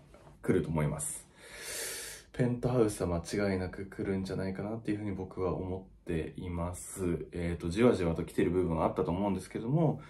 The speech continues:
ようやくちょっとこの一年で、えーと、えーと、いろんな人の目に留まって、えーと、彼らの目にもなんか引っかかることになったのかなっていうふうには思うので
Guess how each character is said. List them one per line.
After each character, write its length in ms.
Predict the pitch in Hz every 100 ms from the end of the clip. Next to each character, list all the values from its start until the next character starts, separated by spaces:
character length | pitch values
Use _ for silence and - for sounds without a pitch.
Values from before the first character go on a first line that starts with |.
| - - - -
よ 100 | 120
う 60 | 117
や 80 | 107
く 140 | -
ち 120 | -
ょ 20 |
っ 40 | -
と 100 | 98
こ 100 | 95
の 120 | 90
一 180 | 82 95
年 220 | 82 78
で、 260 | - 80 85
え 40 |
ー 40 |
と、 500 | - 87 85 82 - - - _ - - _ _ - _ _ -
え 60 |
ー 40 | 95
と、 100 | 95
い 80 |
ろ 80 | 98
ん 20 |
な 80 | 101
人 160 | 98 101
の 80 | 87
目 180 | 92
に 120 | 87 82
留 120 | 95
ま 120 | 95
っ 60 | 95 -
て、 320 | 135 135 - -
え 140 | 98
ー 40 |
と、 340 | 95 90 87 90
彼 180 | 117 98
ら 100 | 85
の 80 | 85
目 140 | 90
に 80 | 85
も 120 | 82
な 100 | 82
ん 100 | 82
か 160 | 80 73
引 80 | -
っ 20 |
か 120 | -
か 120 | - 82
る 240 | 73 76 - - - - - -
こ 100 | -
と 80 |
に 140 | 92 82
な 100 | 90
っ 80 | - -
た 120 | 95
の 100 | 90
か 120 | 87
な 240 | 90 90
っ 60 | 92
て 160 | - 78
い 100 | 85
う 40 |
ふ 100 | 95
う 40 | 85
に 140 | 80
は 120 | 82
思 280 | 87 92 85
う 20 |
の 140 | 78 76
で 260 | 76 -